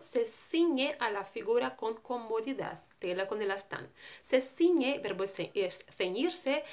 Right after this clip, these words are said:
que es el mismo, ah, lo mismo que ajustarse, adaptarse, adecuarse. Entonces, en este caso aquí, la, los pantalones o el pantalón, que ahí se puede decir de la misma forma, ¿no? El pantalón o los pantalones se puede usar igual,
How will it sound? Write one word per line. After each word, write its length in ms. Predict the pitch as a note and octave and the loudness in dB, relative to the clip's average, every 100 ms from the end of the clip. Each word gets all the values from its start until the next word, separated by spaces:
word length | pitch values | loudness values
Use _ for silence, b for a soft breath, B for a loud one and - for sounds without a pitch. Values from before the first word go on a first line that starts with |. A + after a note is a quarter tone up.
| B - | B 2
que 100 | C4 | 4
es 100 | C4 | 6
el 120 | B3 | 2
mismo, 500 | C4 C4+ C4 C4 C4+ | -2 0 0 0 0
ah, 220 | G3+ G3+ G3+ | 2 2 2
lo 100 | A3 | 0
mismo 260 | C4 C4+ | 0 0
que 180 | C4+ C4+ | 0 0
ajustarse, 840 | F#3+ - F3+ - B3+ C4+ - B3+ C4 | -2 -4 -10 -2 0 0 0 0 0
adaptarse, 800 | G#3 F#3 - - B3 B3+ - B3 | 0 -2 -4 -2 -2 -2 -2 -2
adecuarse. 920 | G3+ F3 F3 G#3+ A#3+ C4 - C4 C4+ B B - | -2 -2 -4 -2 0 0 -4 -4 -6 B B -8
Entonces, 280 | A3+ C4+ | -2 -2
en 100 | C4 | 0
este 260 | A3 A3 A3+ | 0 -2 -4
caso 360 | B3+ A#3+ - C#4 | -4 -4 -2 -4
aquí, 240 | C#4 F#4 G#4+ B B | 4 4 4 B B
la, 420 | A3 A3 A3 A3 - | 2 4 6 2 -2
los 260 | G#3+ G3+ G#3 | -4 -2 0
pantalones 720 | G#3+ G#3+ B3+ C4 E4 E4 E4 | 0 0 2 6 6 6 4
o 120 | G3+ | 2
el 120 | F3+ | 0
pantalón, 500 | - E3 F3 F3+ A#3 | -2 -4 -2 0 0
que 140 | C#4 - | -2 -6
ahí 80 | C#3+ | -8
se 100 | D#3+ | -4
puede 160 | F3+ | -2
decir 240 | F3+ E3+ F#3+ | -2 -2 -2
de 80 | |
la 140 | E3+ E3 | -2 -2
misma 440 | F3 F#3 E3 F3+ | -4 -4 -6 -6
forma, 380 | D#3+ A#3 C#4+ G#3+ | -2 0 0 -2
¿no? 180 | F#3+ A#3+ | -2 0
El 200 | G3+ G3 | 0 -2
pantalón 420 | F3 F3+ F3+ F3+ | -6 -4 -2 0
o 60 | E3+ | 0
los 160 | E3+ | 0
pantalones 580 | F3 E3+ F3 F3 F3 E3+ | -4 -6 -6 -4 -6 -6
se 80 | F3 | -6
puede 240 | F3 E3+ | -4 -4
usar 260 | D#3+ - E3+ | -6 -6 -6
igual, 360 | E3+ F#3+ D4+ | -2 0 -2